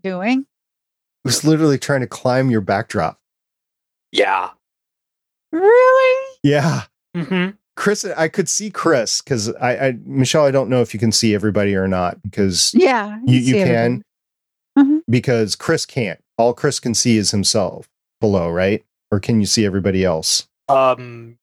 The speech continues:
Speaker 3: yeah, it's the three of us on the main screen right now, and then just me below that.
Speaker 2: Below that.
Speaker 3: All the time.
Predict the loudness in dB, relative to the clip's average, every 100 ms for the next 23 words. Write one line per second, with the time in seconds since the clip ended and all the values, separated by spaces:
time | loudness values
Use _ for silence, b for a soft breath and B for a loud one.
0 | _ 0 0 -2 -4 -6 -8 -4 -2 0
1 | 0 -2 -6 -6 -6 -6 -4 -4 -4 -4
2 | -4 -4 -8 -12 -12 -8 -4 -4 -6 -14
3 | -14 _ _ _ _ _ -12 -10 -4 0
4 | 0 0 -2 -4 _ _ _ _ _ -10
5 | -8 -8 -10 -12